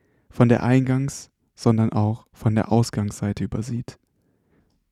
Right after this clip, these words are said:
wodurch er dann besonders die Nichtigkeit desselben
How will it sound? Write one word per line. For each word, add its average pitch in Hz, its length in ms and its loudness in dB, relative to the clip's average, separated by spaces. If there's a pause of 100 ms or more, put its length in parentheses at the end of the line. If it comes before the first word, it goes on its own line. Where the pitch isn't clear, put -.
(120)
wodurch 123 440 6
er 113 60 0
dann 113 200 0
besonders 123 720 0 (240)
die 110 80 2
Nichtigkeit 113 760 0
desselben 107 580 -2